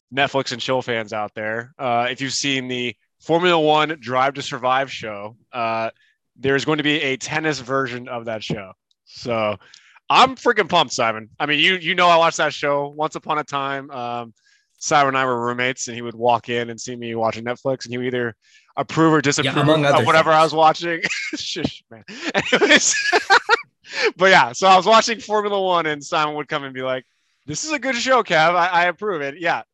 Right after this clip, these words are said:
Speaker 1: dude, haven't I been saying this? Like, tennis could have,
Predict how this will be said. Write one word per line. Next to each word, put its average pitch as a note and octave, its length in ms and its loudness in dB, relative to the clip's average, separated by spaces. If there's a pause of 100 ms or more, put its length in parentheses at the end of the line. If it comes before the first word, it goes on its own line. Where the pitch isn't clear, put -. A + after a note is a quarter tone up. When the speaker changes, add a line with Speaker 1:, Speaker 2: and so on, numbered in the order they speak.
Speaker 1:
dude, B3+ 180 -12 (200)
haven't D4+ 280 4
I E4+ 80 8
been D#4 120 0
saying A3+ 400 -2
this? B3+ 220 -4
Like, F3+ 220 0 (1040)
tennis B3 480 -6 (320)
could A3 160 0
have, A3 120 -4